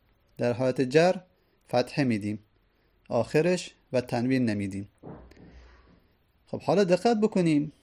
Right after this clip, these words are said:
ترکیب مزجی قسمت آخرش که اعرابش الان خوندیم که اعراب لا ینصرف بود، تنوین هم نمی‌گرفت، اینو گفتیم. حالا قسمت اولش که بعل، بعل بک، بعل،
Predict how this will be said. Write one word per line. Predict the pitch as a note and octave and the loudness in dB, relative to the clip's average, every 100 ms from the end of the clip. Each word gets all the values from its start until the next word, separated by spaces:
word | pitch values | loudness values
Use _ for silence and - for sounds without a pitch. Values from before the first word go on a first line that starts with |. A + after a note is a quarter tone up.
| _ - | _ -2
ترکیب | F3+ G#3 G#3+ G#3+ | 0 2 4 4
مزجی | F#3 F#3 E3+ D#3 E3+ D#3+ D#3 - _ _ | 4 2 0 0 0 0 -2 -8 _ _
قسمت | - - E3+ E3+ | -6 0 0 4
آخرش | D3 C#3+ G3 F#3 | 2 2 0 -2
که | - F3 D#3 | -2 -2 -2
اعرابش | C#3 C3+ D#3 F3 E3+ | 2 2 4 2 0
الان | D#3 D3 | 0 0
خوندیم | - A#2+ G2 G2 G2+ _ _ _ _ _ | -2 -4 -4 -6 -12 _ _ _ _ _
که | - | -4
اعراب | B2 C3 B2+ | 2 2 2
لا | A#2 | 0
ینصرف | A2+ G#2+ A#2+ G#2+ - | 0 -2 -2 -2 -4
بود، | - - _ | -14 -16 _
تنوین | A2+ A2 A#2+ A#2+ | -6 -4 -2 0
هم | A#2+ | 0
نمی‌گرفت، | A#2 G2+ F#2+ - - - _ - | 0 -2 -4 0 0 0 _ -8
اینو | E3 D3 | -6 -4
گفتیم. | C3+ B2 - - - - - - | 0 -2 -2 -16 -18 -20 -20 -6
حالا | D3+ G3+ | 0 2
قسمت | - - A3+ A3 | 2 2 2 2
اولش | G3 G3 G3 D#3 C#3+ - - _ _ _ _ _ _ _ - | 2 4 4 4 2 -2 -20 _ _ _ _ _ _ _ -6
که | C#3 | -2
بعل، | B2 D#3 D3+ C3+ - - - _ _ _ _ | 2 4 4 2 -4 -14 -20 _ _ _ _
بعل | C3 C#3 D#3 G3 G3 G3+ G#3+ B3 - B2 A2+ | -2 2 4 4 4 4 2 -2 -12 -2 2
بک، | C#3 - - - | 2 0 -20 -14
بعل، | A#2 B2+ D3 C3 B2 E3 | -2 4 4 4 0 -8